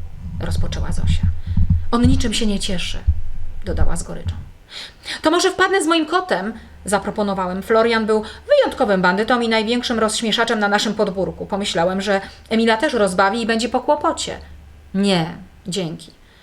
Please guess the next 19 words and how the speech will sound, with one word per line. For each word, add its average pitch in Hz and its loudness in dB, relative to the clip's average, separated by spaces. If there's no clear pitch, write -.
Zośka 190 -4
pokręciła 170 -8
głową. - -16
"Muszę 269 -2
się 254 0
dowiedzieć, 208 -2
co 247 -6
tak 220 -4
naprawdę 214 0
chodzi 185 -2
mojemu 170 -4
bratu 156 -14
po 180 -4
głowie". 160 -6
"Jasne", 220 -2
zgodziłem 185 -6
się 185 -6
niechętnie, 196 -4
bo 180 -2